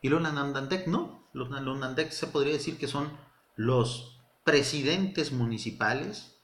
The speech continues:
los mayors, los alcaldes de los planetas. Son seres espirituales de muy bajo nivel espiritual y de perfección,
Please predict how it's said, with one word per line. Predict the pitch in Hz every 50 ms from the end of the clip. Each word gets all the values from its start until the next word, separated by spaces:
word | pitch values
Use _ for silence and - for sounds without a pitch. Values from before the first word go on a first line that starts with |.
| _ _ _ _ _ _ _ _ _ _ -
los | 95 92 101 101 98 98 92 92 - - - - - - - - - - - -
mayors, | - 98 101 123 165 185 160 135 127 113 117 139 151 147 - - - - - - _ _ _ _ _ _ _ _ _ _
los | - 98 98 101 101 104 104 98 95 95 - -
alcaldes | 87 90 95 - - 147 160 196 190 147 117 107 120 - - - - - - - - - _ _ _ _ _ _ _ _ _ _ _ _ _ _ _ _ _ _
de | - - 95 95 92 90 87 87 87 85 82 85 90
los | 95 98 -
planetas. | - 147 151 165 190 220 208 - - - - - - - - _ _ _ _ _ _ _ _ _ _ _ _ _ _ _
Son | - - - 135 147 160 -
seres | - 151 151 156 147 -
espirituales | 131 - - 113 101 98 95 - 117 131 123 120 110
de | 107
muy | 104 107 113 120 131 147 156 170 175
bajo | 170 - 120 117 120 - 143 135
nivel | 117 104 98 101 110 123 127 - - - - -
espiritual | - 90 - - - 95 85 85 85 - - 92 113 110
y | 110
de | 110 98
perfección, | 95 - 85 80 - - - - - - - 78 -